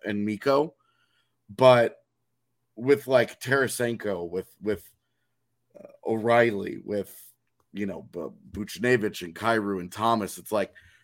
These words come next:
they're death by a thousand paper cuts. Like, they match up so well because their third line is gonna go out there and just be able to eat up your third line. That's not gonna be true in this series, but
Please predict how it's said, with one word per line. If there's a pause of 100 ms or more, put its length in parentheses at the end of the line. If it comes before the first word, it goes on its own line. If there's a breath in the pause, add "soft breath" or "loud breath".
(180 soft breath)
they're
death
by
a
thousand
paper
cuts. (440)
Like,
they (140)
match
up
so
well (720)
because (280)
their
third
line
is
gonna
go
out
there
and
just
be
able
to
eat
up
your
third
line. (580)
That's
not
gonna
be
true
in
this
series,
but